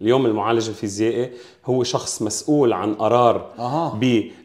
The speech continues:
Speaker 1: إذا اللاعب بيكمل ولا بيوقف،
Speaker 2: مم.
Speaker 1: ولازم القرار يكون سريع وصايب. So decision making هي اللي بيفت-، بيفتقر لها قسم كبير من الناس اللي هن بيش-، بيلعبوا دور معالج وهن منن معالجين. في كتير أندية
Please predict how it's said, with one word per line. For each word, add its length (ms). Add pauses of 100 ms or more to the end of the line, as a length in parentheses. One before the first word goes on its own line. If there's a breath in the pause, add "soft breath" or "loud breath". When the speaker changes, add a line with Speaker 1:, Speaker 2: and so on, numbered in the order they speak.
(120)
Speaker 1:
إذا 140
اللاعب 360
بيكمل 500
ولا 220
بيوقف، 640 (100)
Speaker 2:
مم. 180
Speaker 1:
ولازم 380
القرار 340
يكون 260
سريع 380
وصايب. 480 (380 soft breath)
So 60
decision 540
making 200
هي 380
اللي 180
بيفت-، 300
بيفتقر 420
لها 480 (560 loud breath)
قسم 280
كبير 420
من 120
الناس 380
اللي 160
هن 280
بيش-، 300
بيلعبوا 400
دور 220
معالج 460
وهن 240
منن 220
معالجين. 520
في 160
كتير 280
أندية 420